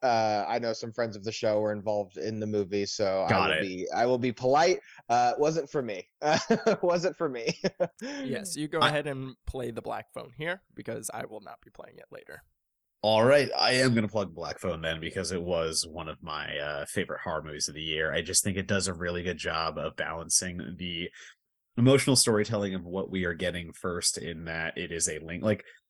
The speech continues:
Speaker 2: it feels very Linkletter. They are just going to an earlier time period, kids being kids.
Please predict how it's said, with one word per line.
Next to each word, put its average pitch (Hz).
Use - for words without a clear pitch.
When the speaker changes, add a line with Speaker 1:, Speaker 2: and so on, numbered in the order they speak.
Speaker 2:
it 104
feels 120
very 107
Linkletter. 87
They 92
are 92
just 95
going 95
to 95
an 87
earlier 98
time 90
period, 92
kids 95
being 90
kids. 87